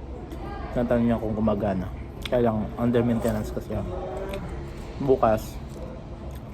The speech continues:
try namin check kung pwede pang gamitin. Gumagana naman, pero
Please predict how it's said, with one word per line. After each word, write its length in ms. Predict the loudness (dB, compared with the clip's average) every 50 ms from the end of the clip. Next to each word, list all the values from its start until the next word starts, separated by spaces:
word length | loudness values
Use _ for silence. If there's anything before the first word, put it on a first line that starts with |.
| -10 -10 -4 0
try 160 | 2 4 4
namin 280 | 6 4 4 4 2 0 0
check 200 | 0 0 0 -2 -4 -8 -10 -10 -10 -10 -8 -8 -8 -10 -10 -8 -8 -8 -8 -8 -8 -8 -8 -8 -8 -8 -10 -10 -10 -8 -8 -8 -8 -8 -10 -10 -10 -10 -10 -6 0
kung 240 | 2 2 2 4 2 2 2 2 0 0 2 2 0 0 -2 -4 -6 -6 -8 -8 -10 -10 -10 -10 -10 -10 -10 -10 -10 -10 -10 -10 -10 -10 -10 -10 -10 -10 -8 -8 -2 2
pwede 240 | 2 4 4 4 2
pang 160 | 2 2 2
gamitin. 360 | 2 2 2 0 -2 -4 -4 -6 -6 -8 -8 -8 -8 -10 -10 -10 -10 -10 -10 -10 -10 -10 -10 -10 -10 -10 -10 -10 -10 -10 -10 -10 -10 -10 -10 -10 -10 -10 -10 -10 -10 -10 -12 -12 -12 -10 -6 2
Gumagana 400 | 4 6 10 10 10 10 10 8
naman, 240 | 8 6 4 6 6
pero 420 | 6 8 8 8 6 6 2